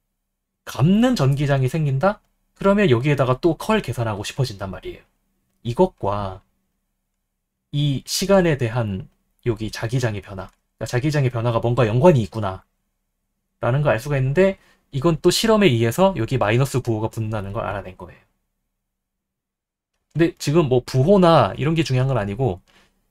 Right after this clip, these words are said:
전류가 있으면 자기장의 컬이 생긴다. 그다음에 자기장이 변하면 전기장의 컬이 생긴다. 결국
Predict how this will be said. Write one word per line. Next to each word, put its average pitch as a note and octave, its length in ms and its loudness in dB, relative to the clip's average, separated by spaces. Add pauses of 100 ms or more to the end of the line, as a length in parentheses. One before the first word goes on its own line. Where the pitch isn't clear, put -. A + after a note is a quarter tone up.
(180)
전류가 F#3+ 480 6
있으면 F#3+ 680 6
자기장의 C#3+ 520 0
컬이 E3 260 2
생긴다. A#2 520 -2 (300)
그다음에 E3 400 2
자기장이 F3+ 580 2
변하면 E3+ 680 0
전기장의 C3+ 540 2
컬이 C#3 260 -6
생긴다. G2 440 -12 (1500)
결국 E3 340 2